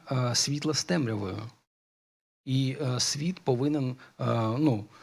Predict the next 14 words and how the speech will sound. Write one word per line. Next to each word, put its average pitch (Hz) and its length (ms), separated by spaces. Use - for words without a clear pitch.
е, 107 320
це - 160
побачити. 143 680
Він 120 140
повинен 131 320
побачити 135 720
та 131 120
прийняти 151 500
ту 123 140
чи 127 180
іншу 123 300
сторону. 113 720
Ну, 127 240
е, 117 800